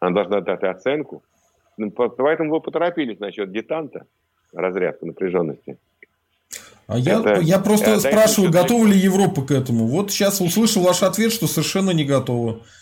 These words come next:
Speaker 1: Не готова, она, Европа не готова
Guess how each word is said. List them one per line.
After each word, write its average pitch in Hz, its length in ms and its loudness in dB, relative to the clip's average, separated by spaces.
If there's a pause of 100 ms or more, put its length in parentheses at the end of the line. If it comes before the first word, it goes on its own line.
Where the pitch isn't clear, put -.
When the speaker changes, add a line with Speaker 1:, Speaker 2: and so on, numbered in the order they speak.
(220)
Speaker 1:
Не 107 200 -6
готова, 123 640 -2
она, 117 160 -8
Европа 113 640 -8
не 110 160 -6
готова 120 540 -2